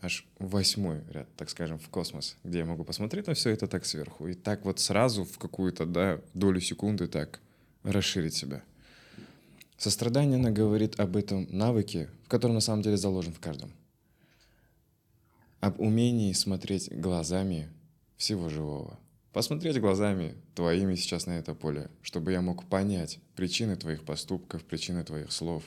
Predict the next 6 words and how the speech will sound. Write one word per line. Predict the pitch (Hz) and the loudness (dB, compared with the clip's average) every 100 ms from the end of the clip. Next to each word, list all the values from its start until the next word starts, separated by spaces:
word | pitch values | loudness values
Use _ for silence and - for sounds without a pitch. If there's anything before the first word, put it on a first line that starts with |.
| - - - - - | -14 -20 -20 -14 -2
причины | 92 - 98 | -2 0 0
твоего | 90 87 85 78 | 0 0 0 0
состояния. | 85 80 76 78 82 80 76 - - - - - - - - - | -2 -2 -2 -2 0 -2 -4 -8 -16 -20 -20 -20 -20 -20 -20 -8
Посмотреть | - - 110 110 110 | -2 0 2 0 0
глазами | 95 87 85 80 76 | 2 2 2 0 0
дерева, | 85 87 82 76 69 | 2 2 2 -2 -6